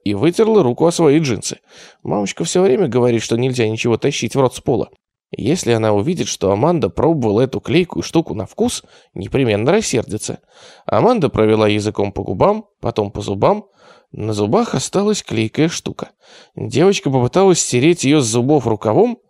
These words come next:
а потом проглотила один или два шарика. В это время вернулась мама с мороженым, и малышка сразу же обо всем забыла. Единственный слизень, который оставил здесь свой след,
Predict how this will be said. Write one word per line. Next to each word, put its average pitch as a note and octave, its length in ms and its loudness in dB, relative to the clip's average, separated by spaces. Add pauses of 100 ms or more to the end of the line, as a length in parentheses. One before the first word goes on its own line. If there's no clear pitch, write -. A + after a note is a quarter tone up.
(280)
а - 140 -8
потом A#3+ 360 -2
проглотила D3 580 0
один A#2 380 -2 (180)
или A2+ 140 -2
два A#2+ 180 0
шарика. - 420 -10 (580)
В A2+ 180 0
это A#3+ 240 2
время A#3 320 4
вернулась A#2+ 520 4
мама G#3 260 2
с - 80 -6
мороженым, A2 720 0
и A2 100 -2
малышка D3+ 480 0
сразу G#3+ 380 2
же C#3 80 4
обо G#2+ 180 0
всем E3 240 -2
забыла. A2 460 -6 (360)
Единственный F#3 720 2
слизень, A#2 460 0
который G#2 420 2
оставил G2+ 480 0
здесь G2+ 280 -4
свой F2+ 200 -10
след, - 360 -4